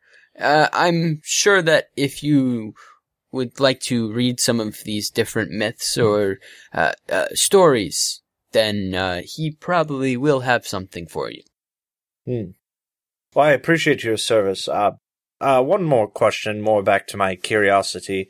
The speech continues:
Speaker 1: Of course.
Speaker 2: How much do you, uh, typically loan or sell your birds for? In case I do ever have the, uh, chance to come back and procure one.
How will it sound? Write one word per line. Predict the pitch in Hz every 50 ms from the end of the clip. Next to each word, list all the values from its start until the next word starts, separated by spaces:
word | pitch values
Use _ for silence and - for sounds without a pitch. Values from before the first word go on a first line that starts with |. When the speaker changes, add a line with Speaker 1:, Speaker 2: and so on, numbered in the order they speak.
| _ -
Speaker 1:
Of | - -
course. | - 247 170 - - -
Speaker 2:
How | - 139
much | 156 170 170 - - - - - _ _ -
do | 165 170
you, | 165 160 156 147 143 135
uh, | 107 110 113 110 98 82 78 - - _
typically | - - - - 127 - - 123 120 113 107 104 101 98 95 95 - _ _
loan | - 101 107 110 113 113 110 110 107 104 101 98
or | 98 98
sell | 95 - - - 117 104 101 98
your | 98 98 95
birds | 92 - 110 107 104 92 - -
for? | - - - 113 107 98 98 - - - _ _ _ _ _ _ _ _ _ _
In | 120 110
case | - - 123 113 - -
I | 117 107
do | 98 113 113 113 107 104
ever | 101 90 95 98 95 92
have | - 113 104 92 95
the, | 98 101 98 98 95
uh, | 92 95 90 95 101 - _ _ _
chance | - - 139 131 113 - -
to | - 107
come | - 117 107 104
back | 98 101 101 98 -
and | 95 92 95 92 -
procure | - 107 - - - - 117 107 98 92 92 - _
one. | 107 95 92 92 90 90 95